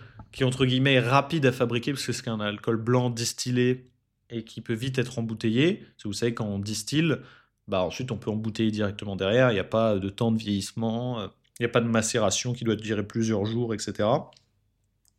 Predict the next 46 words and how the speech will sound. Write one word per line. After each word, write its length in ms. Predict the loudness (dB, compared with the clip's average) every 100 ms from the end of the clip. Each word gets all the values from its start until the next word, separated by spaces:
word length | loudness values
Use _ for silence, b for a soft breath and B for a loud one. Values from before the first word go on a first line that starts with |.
| -6
Donc 200 | -4 2
le 80 | 2
gin 240 | 2 4 4
est 140 | 4
un 60 | 0
alcool 420 | 2 4 2 0 B B B B B B B _ _ _ _ _ _ _
pas 120 | 4
forcément 400 | 4 2 4 4
facile, 560 | 6 4 4 4 2 0
puisqu'il 320 | -2 -6 -4
faut 140 | -4
quand 140 | 0 2
même 180 | 2 2
faire, 240 | -2 0
euh, 180 | 0 -2
quelques, 300 | -6 -8 -6
euh, 380 | -4 -4 -4 -8 -16 _ b b b b b b _
il 40 | -10
faut 80 |
quand 120 | 0 0
même 100 | 2
faire 180 | -2
sa 120 | 2 4
recette, 520 | 4 6 4 4 -2
mais 60 |
une 100 | -4
fois 160 | -2 -2
que 100 | 0
la 60 | -2
recette 360 | 0 -2 -4
est 60 | -6
faite, 300 | 0 0 0
ça 220 | -6 -4
va 200 | -4 -4
assez 280 | -8 -6 -4
vite 260 | -4 -6 -8
et 60 |
c'est 180 | -10 -10 -10
assez 260 | -6 -6
facile 380 | -6 -10 -6 -6
à 40 |
produire, 400 | -6 -10 -6 -4
puisqu'il 280 | -6 -12 -16
faut 200 | -14 -14
juste 240 | -10 -10 -10
distiller 760 | -12 -12 -8 -6 -4 -6 -10